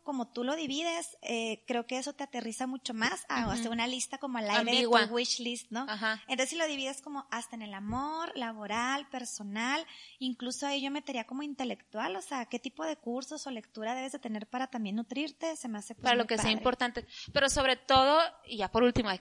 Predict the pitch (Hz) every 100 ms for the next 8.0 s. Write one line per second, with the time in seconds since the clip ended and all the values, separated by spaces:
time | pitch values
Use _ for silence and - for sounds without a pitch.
0 | 233 220 254 254 - 466 480 403 - 554
1 | - 262 254 - 277 247 233 226 - -
2 | - - 311 311 349 - 427 370 311 311
3 | 311 320 339 - 277 254 214 - 262 277
4 | 330 247 220 370 320 277 269 262 311 302
5 | 277 277 294 311 302 320 320 320 311 302
6 | - 269 294 302 302 294 311 302 277 -
7 | 226 226 269 262 262 262 254 240 214